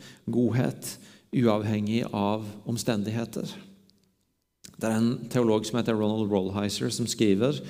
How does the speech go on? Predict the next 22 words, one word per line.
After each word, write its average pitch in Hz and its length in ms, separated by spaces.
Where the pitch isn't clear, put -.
fritt 147 280
oversatt 110 400
til 120 100
norsk - 280
fra 131 160
meg, 160 200
"Vi 135 240
kan 175 160
ikke 160 240
tvinge 135 400
andre 131 520
til 120 100
å 120 80
velsigne 113 420
oss, 104 220
men 127 220
vi 175 240
kan 147 240
velsigne 143 480
andre, 127 440
og 117 160
det 165 160